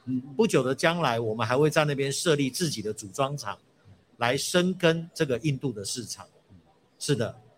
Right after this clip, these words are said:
Speaker 1: 所以这个你们很多部分当然是设计、组装、制作，但是有一些供应链，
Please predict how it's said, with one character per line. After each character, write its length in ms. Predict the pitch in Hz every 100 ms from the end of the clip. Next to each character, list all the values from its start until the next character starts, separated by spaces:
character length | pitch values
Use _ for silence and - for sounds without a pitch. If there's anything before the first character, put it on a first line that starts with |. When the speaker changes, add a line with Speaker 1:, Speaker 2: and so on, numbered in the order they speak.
| _ _
Speaker 1:
所 140 | 165 190
以 320 | 156 147 156 - -
这 100 | 180
个 420 | 151 135 131 131 - _ _ -
你 100 | 151
们 160 | 170
很 140 | 143 143
多 120 | 185
部 300 | 190 190 180
分 140 | 175 156
当 140 | 151
然 100 | 135
是 100 | 160
设 320 | 151 190 156
计、 320 | - 160 131
组 300 | 113 101 95
装、 320 | 95 139 131 135
制 220 | 139 120
作， 280 | 127 113 - _ -
但 160 | 196
是 60 | 185
有 160 | 127 165
一 20 |
些 140 | 175
供 200 | 165 170
应 160 | 175 151
链， 220 | 156